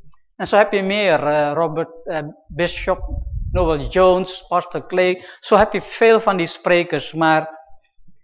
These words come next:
al deze mensen, vergeet niet, hè, ze zijn allemaal drieëndertigste graad vrijmetselaar. Ze zijn allemaal geïnfiltreerd in die kerken om nieuwe s-, kerken te stichten.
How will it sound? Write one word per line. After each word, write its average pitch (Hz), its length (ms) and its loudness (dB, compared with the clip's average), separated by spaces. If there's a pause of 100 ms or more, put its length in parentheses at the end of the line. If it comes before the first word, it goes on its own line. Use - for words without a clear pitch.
(460)
al 220 200 8
deze 220 320 4
mensen, 202 420 0
vergeet 202 480 -4
niet, - 480 -6 (160)
hè, 202 280 -12
ze - 180 -10
zijn 165 340 -2
allemaal 202 800 0
drieëndertigste 175 840 -2
graad 165 420 0 (420)
vrijmetselaar. 151 960 0 (500)
Ze - 160 -16
zijn 156 220 -2
allemaal 202 280 0
geïnfiltreerd 175 960 -4
in 156 140 -4
die 135 160 -10
kerken 151 460 -2
om 143 240 -6
nieuwe 190 240 -2
s-, - 120 -12 (240)
kerken 160 400 -2
te 143 100 -14
stichten. - 600 -14